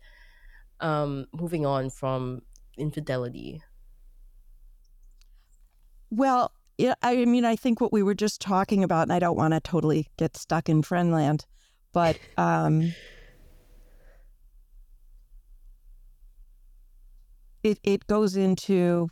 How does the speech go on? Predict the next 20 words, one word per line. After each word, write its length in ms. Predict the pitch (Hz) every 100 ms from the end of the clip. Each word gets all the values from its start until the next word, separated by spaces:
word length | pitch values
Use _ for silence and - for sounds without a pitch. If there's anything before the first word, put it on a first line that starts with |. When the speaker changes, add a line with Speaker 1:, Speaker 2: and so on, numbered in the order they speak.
| - _
Speaker 2:
you 140 | 170 175
know, 120 | 175
what 380 | 160 180 185 -
is 420 | 185 175 165 151
real 480 | 156 170 175 165 160
apology 680 | - - 160 160 185 - 214
and 200 | 202 170
what 180 | 160 160 -
is 300 | 175 160 156
real 460 | 156 165 165 170
repair. 720 | 160 160 - 156 151 185 269 - - - - - - - - - -
And 580 | 180 170 165 165 165 - - - - - _ - - - -
the 160 | 185 185
person 680 | - - 254 - 214 180 185 -
who 560 | 196 180 175 170 165 - - - - - - - - - -
has, 640 | 185 160 156 - - - - - - - - - - _ - - - - - - - - -
um, 460 | 170 170 - 160 160 _
done 240 | 202 185 202
the 60 |
betraying, 840 | 175 170 - 240 311 233 165 233